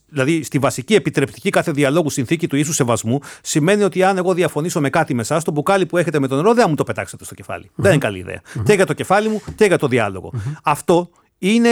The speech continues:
Speaker 1: η ισοσθένεια των λόγων σε ό,τι αφορά τον ίσο σεβασμό. Είναι δηλαδή η, η ίση μεταχείριση. Αλλά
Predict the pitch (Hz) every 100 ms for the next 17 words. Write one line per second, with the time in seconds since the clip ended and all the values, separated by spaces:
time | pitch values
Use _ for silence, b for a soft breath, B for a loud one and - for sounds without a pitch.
0 | 233 - 180 180 180 180 - 151 156 -
1 | 240 165 120 175 - _ _ - 147 139
2 | 165 160 214 - 170 208 - 196 147 -
3 | 131 123 185 185 143 185 185 160 135 127
4 | 156 95 - 160 175 147 151 131 175 190
5 | B B B 160 151 143 B - 143 196
6 | - 170 156 131 185 104 - 90 B B
7 | - 135 139 135 123 110